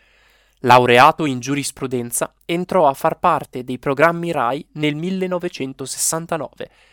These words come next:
e nel millenovecentosettanta commentò la sua prima partita.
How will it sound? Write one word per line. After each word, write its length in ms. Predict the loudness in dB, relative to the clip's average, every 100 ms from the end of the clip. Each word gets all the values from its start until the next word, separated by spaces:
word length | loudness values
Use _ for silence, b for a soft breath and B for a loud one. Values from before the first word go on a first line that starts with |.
| b
e 160 | b 0
nel 160 | 2 0
millenovecentosettanta 1400 | 0 2 0 -2 -6 -10 -10 -10 -10 -8 -10 -10 -12 -12 _
commentò 640 | -6 -4 -4 -4 -2 -2
la 120 | -2 -4
sua 220 | -4 -6
prima 300 | -6 -8 -4
partita. 540 | -2 -4 -8 -18 -18